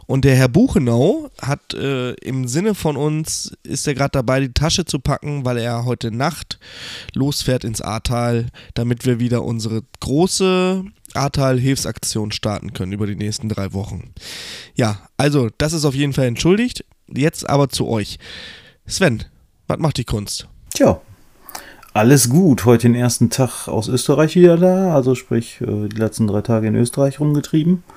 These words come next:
Speaker 1: Ja, ich habe auch gehört, dass dekadent ge-, genascht wurde,
Speaker 2: Na
Speaker 1: äh, mit den Herrn
Speaker 2: ja.
Speaker 1: Stümpfle.
Speaker 2: Ja, wir waren mal wieder Abendessen, wobei, ähm, dekadent sieht bei mir zumindest <laughs> anders aus.
Speaker 1: <laughs> Was
Speaker 2: Es
Speaker 1: gab's
Speaker 2: war,
Speaker 1: denn Feines?
Speaker 2: es war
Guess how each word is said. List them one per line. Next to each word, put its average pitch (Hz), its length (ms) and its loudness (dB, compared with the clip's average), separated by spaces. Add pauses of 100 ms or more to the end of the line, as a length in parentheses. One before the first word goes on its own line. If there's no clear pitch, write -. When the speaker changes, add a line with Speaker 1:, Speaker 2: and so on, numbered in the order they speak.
(160)
Speaker 1:
Ja, 139 80 4
ich 143 120 2
habe 151 140 4
auch 147 200 4
gehört, 143 300 4
dass 139 200 2
dekadent 139 520 0
ge-, 131 400 2
genascht 131 480 0
wurde, 120 380 2 (400)
Speaker 2:
Na 92 140 2
Speaker 1:
äh, 123 80 4
mit 123 160 2
den 127 100 4
Herrn 123 120 6
Speaker 2:
ja. 120 80 2
Speaker 1:
Stümpfle. 151 580 2 (840)
Speaker 2:
Ja, 98 320 2
wir 113 220 4
waren 120 280 6
mal 131 280 6
wieder 117 220 4
Abendessen, 123 600 2
wobei, 104 500 2
ähm, 92 420 0
dekadent 92 1300 0 (720)
sieht - 220 -10
bei 110 80 2
mir 104 180 0
zumindest 104 520 0
<laughs> - 40 4
anders - 460 0 (160)
aus. - 680 -2 (260)
Speaker 1:
<laughs> - 360 2
Was 139 200 4
Speaker 2:
Es - 60 -2
Speaker 1:
gab's 123 260 4
Speaker 2:
war, 139 60 2
Speaker 1:
denn 131 40 -4
Feines? 117 320 0
Speaker 2:
es 110 60 -4
war 104 160 0